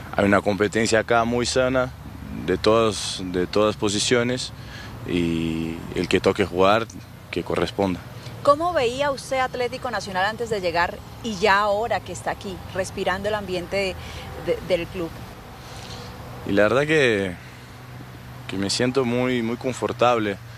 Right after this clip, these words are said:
Speaker 1: con el predio, con las instalaciones, todo muy, muy bonito y tienen toda la estructura para que uno crezca como,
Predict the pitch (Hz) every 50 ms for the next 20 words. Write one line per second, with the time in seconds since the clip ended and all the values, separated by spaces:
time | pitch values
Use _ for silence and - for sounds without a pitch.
0 | - - - - - - - - - - - 107 101 101 98 90 - 107 110 113
1 | 113 110 107 104 101 98 90 95 92 92 92 87 85 85 - 98 92 92 90 -
2 | - 107 107 107 107 101 95 - - - 98 98 101 101 98 98 101 104 107 98
3 | 95 92 92 95 98 95 98 95 98 98 101 95 - 104 104 - - - - -
4 | - - - - - - - 92 90 87 85 85 85 82 82 82 82 82 82 85
5 | - - - - - - - - - - - - 98 98 95 90 - 101 101 104
6 | 104 - 101 95 87 101 107 107 98 90 98 90 92 90 87 95 98 104 104 95
7 | - 104 107 104 - 107 98 - 92 87 87 85 85 82